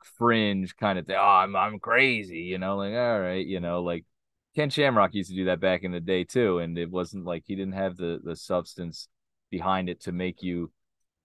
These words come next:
either like the character as much or, um, you know, be really invested.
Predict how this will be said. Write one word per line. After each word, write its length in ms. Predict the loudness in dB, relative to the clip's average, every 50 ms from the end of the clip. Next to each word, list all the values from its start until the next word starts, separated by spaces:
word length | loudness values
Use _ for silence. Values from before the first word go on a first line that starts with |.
| _ _
either 240 | -4 -4 -2 -2 0
like 260 | 2 2 2 2 0
the 120 | -2 -8 -8
character 520 | -2 0 2 2 2 0 -2 -4 -2 -2
as 140 | -2 -4 -4
much 400 | -4 -2 -2 -2 -4 -6 -12 -20 -14 -8
or, 540 | -6 -4 -2 -2 0 0 -2 -2 -4 -6 -10 _ _ _ _ -2
um, 540 | -2 0 0 0 -2 -4 -6 -8 -12 -14 -16 _ _ _ _ -8
you 120 | -8 -6
know, 140 | -4 -6 -6 -4
be 120 | -4 -2 0
really 300 | 2 4 4 4 2 0
invested. 500 | 0 0 2 2 2 2 0 -6 -14 -20